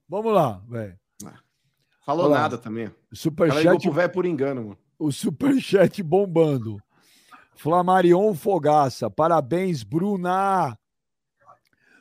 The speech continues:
Speaker 1: Você é a mina. Velho machista."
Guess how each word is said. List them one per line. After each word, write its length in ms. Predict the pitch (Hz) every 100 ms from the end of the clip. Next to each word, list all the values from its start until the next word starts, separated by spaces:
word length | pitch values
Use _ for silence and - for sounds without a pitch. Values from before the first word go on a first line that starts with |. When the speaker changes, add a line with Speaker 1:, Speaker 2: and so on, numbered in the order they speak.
| _ -
Speaker 1:
Você 340 | 165 - 196
é 40 |
a 100 | 214
mina. 560 | 165 180 170 131 107 95 _ _ _
Velho 400 | 113 110 175 196
machista." 840 | 196 160 - 190 160 - 123 92